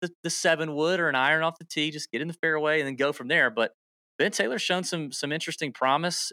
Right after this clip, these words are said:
and, um, I, I, I'm, I'm interested. So there we go.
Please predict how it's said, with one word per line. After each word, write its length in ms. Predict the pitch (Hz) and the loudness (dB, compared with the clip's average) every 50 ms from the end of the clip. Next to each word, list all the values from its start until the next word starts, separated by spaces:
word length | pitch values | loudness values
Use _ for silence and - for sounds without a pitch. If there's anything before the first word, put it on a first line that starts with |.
| - - | -6 -2
and, 400 | 113 117 117 117 120 117 113 117 | 0 2 2 2 0 0 2 2
um, 380 | 113 113 113 113 110 107 110 - _ _ _ - | 2 2 2 0 0 -4 -10 -14 _ _ _ -10
I, 80 | 98 95 - - | -10 -10 -8 -6
I, 160 | 98 117 110 - - 120 | -6 -6 -4 -2 -2 -2
I'm, 160 | 127 131 117 - - | -2 -4 -8 -4 -2
I'm 160 | 113 131 143 | -2 0 0
interested. 420 | 165 165 - 113 - - 85 - - _ _ - | -2 -4 -6 -10 -10 -12 -14 -14 -14 _ _ -2
So 200 | 117 104 95 - _ _ _ _ _ | 0 0 0 -2 _ _ _ _ _
there 80 | 135 156 | 2 4
we 80 | 175 | 4
go. 160 | 175 202 175 | 4 4 2